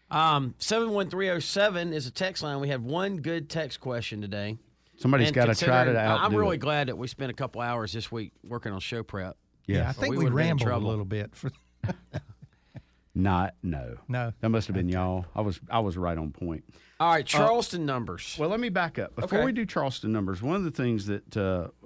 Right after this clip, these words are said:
Speaker 2: we talked about over the last six months, and I do think this is a, an interesting point, is, you know, where is that pressure point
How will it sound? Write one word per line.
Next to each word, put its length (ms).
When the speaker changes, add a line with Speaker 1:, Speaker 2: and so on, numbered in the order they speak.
Speaker 2:
we 300
talked 240
about 280
over 180
the 100
last 320
six 200
months, 460
and 140
I 80
do 180
think 300
this 200
is 140
a, 240
an 260
interesting 480
point, 460
is, 400
you 120
know, 340
where 440
is 260
that 240
pressure 380
point 420